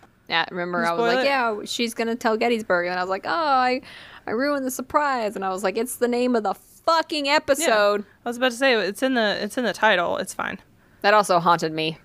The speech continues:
Speaker 1: for,
Speaker 2: Oh, yeah,
Speaker 1: for a
Speaker 2: did it?
Speaker 1: solid couple of days. I
Speaker 2: Did
Speaker 1: was
Speaker 2: it?
Speaker 1: like, "You idiot. It's in the title." Okay.
Speaker 2: It's fine. It's fine. Your, your worry was sweet.
Speaker 1: Okay.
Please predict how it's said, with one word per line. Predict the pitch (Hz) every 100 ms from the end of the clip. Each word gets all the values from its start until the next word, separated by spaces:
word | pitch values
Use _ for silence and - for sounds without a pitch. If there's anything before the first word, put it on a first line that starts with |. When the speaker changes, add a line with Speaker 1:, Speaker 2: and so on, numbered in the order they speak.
| _ _
Speaker 1:
for, | - 262 240
Speaker 2:
Oh, | 214
yeah, | 269
Speaker 1:
for | 247
a |
Speaker 2:
did | 240
it? |
Speaker 1:
solid | 247 240 233 233
couple | 254 226 233
of | 220
days. | 214 196 185 -
I | 254
Speaker 2:
Did | 247
Speaker 1:
was | 240
Speaker 2:
it? |
Speaker 1:
like, | 233 269
"You | 320 254
idiot. | 311 349 269 214 - _ _
It's | 294 320 381
in | 403
the | 311
title." | - 330 320 254 - -
Okay. | 247 175 - - 254 440
Speaker 2:
It's | 427
fine. | 247 196 220 - _ -
It's | 277
fine. | - 185 185
Your, | 262 277
your | - 294 277 269 -
worry | 214 214 196
was | 185 180
sweet. | - 175 170 _ - _ _ -
Speaker 1:
Okay. | 160